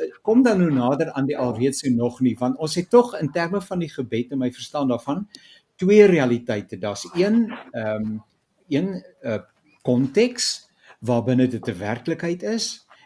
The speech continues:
en dan is daar 'n ander konteks waarin dit n-, nog nie 'n werklikheid is nie en, en 'n groter wordende werklikheid moet word.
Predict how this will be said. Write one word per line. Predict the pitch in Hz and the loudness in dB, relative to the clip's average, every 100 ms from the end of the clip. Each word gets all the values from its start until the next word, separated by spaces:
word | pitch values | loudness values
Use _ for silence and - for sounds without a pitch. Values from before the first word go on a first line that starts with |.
| - | -8
en | 110 | -4
dan | 113 | -4
is | 113 | -2
daar | 117 | -2
'n | 107 | -2
ander | 147 180 | 0 0
konteks | 180 151 131 135 127 | 2 0 2 0 -2
waarin | 120 110 113 | -4 -4 -2
dit | 113 113 - | -4 -4 -10
n-, | 139 117 107 120 | -16 -6 -6 -4
nog | 117 117 127 - 127 | -2 2 4 2 2
nie | 127 | 2
'n | 113 | 2
werklikheid | 104 101 - 107 104 - | -4 -8 -8 -8 -8 -8
is | 110 - | -12 -10
nie | 120 107 | -8 -6
en, | 104 - | -8 -10
en | 107 | -14
'n | |
groter | 104 139 127 127 113 | -6 0 0 0 -2
wordende | 107 113 107 101 | -2 -2 -4 -4
werklikheid | 95 95 110 - 101 - | -4 -6 -8 -6 -6 -8
moet | 98 | -8
word. | - 113 - | 0 0 -2